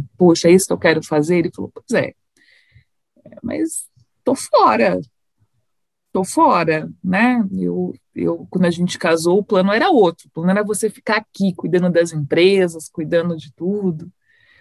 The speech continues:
Então, foi um processo bastante, pra mim, bastante doloroso, né?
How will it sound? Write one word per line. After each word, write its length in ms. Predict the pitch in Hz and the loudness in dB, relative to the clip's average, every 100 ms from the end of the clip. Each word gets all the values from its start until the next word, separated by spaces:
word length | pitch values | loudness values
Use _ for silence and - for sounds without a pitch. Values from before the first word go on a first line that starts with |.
| _ _ _ _ | _ _ _ _
Então, 360 | 175 175 185 196 | -2 0 2 0
foi 180 | 175 202 | 0 -2
um 80 | |
processo 640 | 202 202 202 185 175 170 - | 0 -2 -2 0 0 -2 -2
bastante, 420 | 165 175 190 196 | -2 0 0 0
pra 180 | - 180 | 0 -2
mim, 280 | 165 175 196 | 0 -2 -2
bastante 460 | - 156 - 175 180 | -4 -10 -6 -6 0
doloroso, 720 | 170 160 147 131 135 170 214 226 _ _ _ _ _ _ _ _ _ - | 2 2 2 2 0 -4 -6 -12 _ _ _ _ _ _ _ _ _ -4
né? 260 | 160 160 | -2 -2